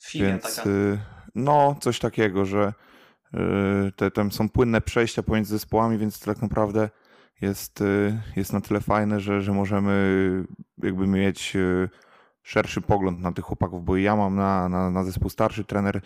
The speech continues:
Speaker 2: trener z rocznika starszego ma na mój zespół, tam może sobie, e, wybierać chłopców, którzy, którzy mu się podobają, będzie mógł z nich korzystać w, w następnych meczach też. No i to jest, to jest bardzo fajna opcja, moim zdaniem. Dużo, dużo daje, e, o,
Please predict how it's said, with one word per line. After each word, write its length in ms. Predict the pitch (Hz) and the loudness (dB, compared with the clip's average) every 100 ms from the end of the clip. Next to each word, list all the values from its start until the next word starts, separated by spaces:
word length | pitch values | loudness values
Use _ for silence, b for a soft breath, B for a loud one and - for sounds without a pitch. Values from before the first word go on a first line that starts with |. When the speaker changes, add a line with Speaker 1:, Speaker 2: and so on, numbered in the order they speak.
| B B B B | B B B B
Speaker 2:
trener 360 | - 101 95 95 | -2 0 0 -2
z 460 | 92 95 98 98 | -4 0 2 2
rocznika 340 | 95 92 98 92 - _ _ _ | 0 -2 -2 -4 -6 _ _ _
starszego 340 | - - 98 | -8 -2 0
ma 100 | 98 | 2
na 80 | 95 | 2
mój 140 | 101 | 2
zespół, 300 | 107 104 - | 2 0 -2
tam 140 | 98 98 | -2 0
może 180 | 101 95 | -2 -2
sobie, 260 | 95 92 - B B B B - | -2 -2 -2 B B B B -8
e, 500 | 101 95 95 95 95 | -4 0 0 0 0
wybierać 520 | 95 104 98 95 - | 0 2 2 0 -4
chłopców, 420 | - 107 - 98 | -2 -2 -2 -6
którzy, 300 | - 98 98 | -4 -2 -2
którzy 240 | - 92 | -2 -4
mu 80 | 95 | -2
się 120 | 95 | -2
podobają, 500 | 110 98 95 98 98 | -2 0 2 2 2
będzie 280 | 95 95 98 | 0 0 0
mógł 180 | 95 90 | -2 -2
z 60 | 90 | -4
nich 140 | 95 | -6
korzystać 520 | - 95 95 - 92 | -4 -4 -4 -4 -6
w, 240 | - - - 98 95 85 | -10 -16 -4 0 0 0
w 60 | |
następnych 460 | 98 95 98 104 - | -4 -2 -4 -4 -2
meczach 300 | 101 - 98 | -2 -2 -2
też. 280 | 107 120 - b b b b b b | 0 0 -2 b b b b b b
No 100 | 117 | -2
i 80 | 139 | 0
to 120 | - | 2
jest, 280 | 147 151 - | 2 2 0
to 60 | 139 | -2
jest 120 | 123 | 0
bardzo 260 | 113 107 | -2 -2
fajna 300 | 110 101 95 | -2 -2 0
opcja, 340 | 95 - 101 101 | -2 -2 -4 -2
moim 240 | 98 98 | -2 -2
zdaniem. 420 | 90 95 95 92 98 - - | -2 -2 0 -2 -4 -12 -10
Dużo, 340 | - 95 95 92 | -4 -2 0 0
dużo 540 | 95 92 95 92 92 | -2 -2 -2 0 -2
daje, 240 | 90 95 90 | -2 0 0
e, 540 | 90 90 87 - 87 | 0 -2 -2 -4 -4
o, 180 | - 90 | -2 -4